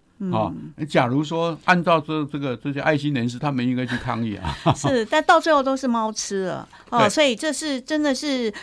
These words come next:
Speaker 1: 呃，干净喂食之后，也社会上还是很多这些问题哦。但是现在要请教医师另外一个问题，就是犬猫的绝育率到底成效好不好？哦，宠物的登记率到底好不好？因为我们曾经在一集的节目里面提过动保法之后，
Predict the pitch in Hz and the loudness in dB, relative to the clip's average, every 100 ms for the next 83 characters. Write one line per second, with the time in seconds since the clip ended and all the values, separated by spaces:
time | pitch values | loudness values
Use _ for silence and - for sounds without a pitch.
0 | - - 214 202 180 175 302 311 320 311 | -18 0 4 4 4 2 2 4 4 4
1 | 262 202 185 254 262 202 147 185 180 302 | 2 0 0 2 4 2 0 -2 2 4
2 | 285 269 240 202 269 202 147 196 202 208 | 4 2 0 0 0 0 0 -2 -2 -4
3 | 202 180 180 180 123 - - - - 359 | -4 -4 -4 -6 -8 -14 -14 -12 -4 -2
4 | 415 415 392 381 359 185 285 277 269 277 | -2 -2 0 0 -2 -4 -2 -2 -6 -6
5 | 277 247 214 254 202 - 175 185 277 262 | -4 -4 -2 -2 -4 -8 -12 -4 -2 -2
6 | - 233 - - - _ - - 240 180 | -4 -6 -8 -20 -20 _ -8 -2 0 0
7 | 220 330 359 359 220 180 208 226 285 247 | 0 2 2 2 0 0 -2 0 0 -2
8 | 294 208 - _ 381 330 180 196 185 262 | -2 -4 -6 _ 2 2 0 -6 -4 -2
9 | 185 - - 175 165 - - - - 214 | -4 -6 -8 -6 -8 -8 -14 -20 -2 0
10 | 180 - 220 240 339 277 233 339 339 330 | 0 0 -2 0 -4 -4 -2 2 0 0
11 | 294 262 233 269 202 - - 190 202 - | -2 -2 2 2 2 -6 -6 -4 -4 -4
12 | 233 285 226 202 208 214 240 247 247 214 | 0 2 2 0 -2 0 2 2 0 -2
13 | 190 185 208 240 190 220 190 185 175 240 | -4 -2 -2 -2 -2 -4 -4 -6 -4 0
14 | 185 277 202 180 190 165 147 170 190 196 | 2 2 2 0 -4 -6 -8 -10 -8 -6
15 | 147 | -6